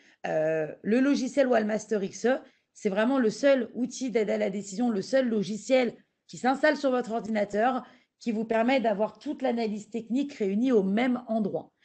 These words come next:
Et vous allez gagner un temps considérable. Donc, vous avez compris également que les méthodes prêtes à l'emploi sont idéales pour les débutants.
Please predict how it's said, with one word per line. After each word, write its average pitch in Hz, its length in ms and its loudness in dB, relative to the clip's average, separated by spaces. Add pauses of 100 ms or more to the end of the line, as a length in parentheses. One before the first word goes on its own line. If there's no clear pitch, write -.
(260)
Et 220 100 2
vous 233 200 2
allez 269 180 4
gagner 262 280 4
un 262 120 2
temps 269 400 -4
considérable. 226 960 -2 (400)
Donc, 214 160 2
vous 226 80 0
avez 254 180 4
compris 262 280 -2
également 247 440 2
que 214 380 0 (560)
les 254 160 6
méthodes 285 320 4
prêtes 254 220 -4
à 247 80 2
l'emploi 233 340 0
sont - 300 -10
idéales 254 380 4
pour 233 120 2
les 240 140 6
débutants. 240 520 0